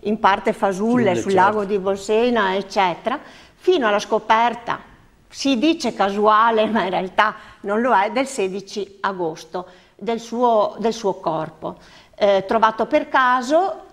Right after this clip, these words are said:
Speaker 1: eh, nella, nella macchia della Quartarella, in una zona vicino a Riano.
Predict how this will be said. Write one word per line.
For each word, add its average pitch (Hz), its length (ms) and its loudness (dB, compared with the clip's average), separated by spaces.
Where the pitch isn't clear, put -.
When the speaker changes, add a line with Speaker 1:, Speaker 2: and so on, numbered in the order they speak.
Speaker 1:
eh, 226 480 0
nella, 240 680 2
nella 254 260 2
macchia 247 420 0
della 214 200 2
Quartarella, 175 920 -2
in 233 100 -2
una 254 220 -4
zona 214 320 2
vicino 196 680 -2
a 180 80 -6
Riano. 165 680 -4